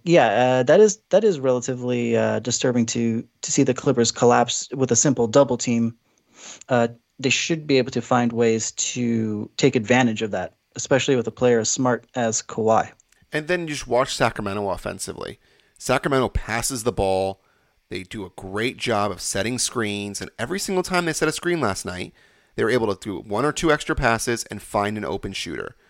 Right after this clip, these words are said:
Speaker 2: It seemed like the offense just flowed so easily for Sacramento last night, whereas the Clippers were just going iso, the ball was moving slowly, they didn't really know what they were doing,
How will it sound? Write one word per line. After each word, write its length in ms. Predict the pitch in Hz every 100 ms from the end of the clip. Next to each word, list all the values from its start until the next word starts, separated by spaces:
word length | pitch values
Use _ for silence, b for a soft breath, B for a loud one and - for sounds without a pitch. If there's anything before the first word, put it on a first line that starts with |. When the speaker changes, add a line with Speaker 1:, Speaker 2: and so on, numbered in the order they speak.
| _ _ _ -
Speaker 2:
It 200 | 127 -
seemed 280 | - 147
like 120 | 160 156
the 160 | 127
offense 460 | - 107 107 135 120
just 180 | 95 -
flowed 500 | - 107 107 98 90
so 480 | - - 110 110 120 _
easily 600 | 107 120 113 98 92 85
for 140 | - 104
Sacramento 540 | - 98 - 98 92
last 300 | 92 90 -
night, 260 | 92 82 - b b b
whereas 260 | 107 120 113
the 80 |
Clippers 440 | 110 160 - 123 117
were 100 | 104
just 180 | 95 -
going 240 | 104 147
iso, 720 | - 117 113 - 113 110 110 b b
the 80 | -
ball 340 | - - 95 139
was 160 | 147
moving 340 | 135 131 131 131
slowly, 800 | - 98 101 101 101 101 104 101 b b b
they 120 | -
didn't 180 | 101 139
really 200 | 160 156
know 240 | 139 135
what 180 | 131 131
they 100 | 135
were 80 | 135
doing, 560 | 98 98 98 98 98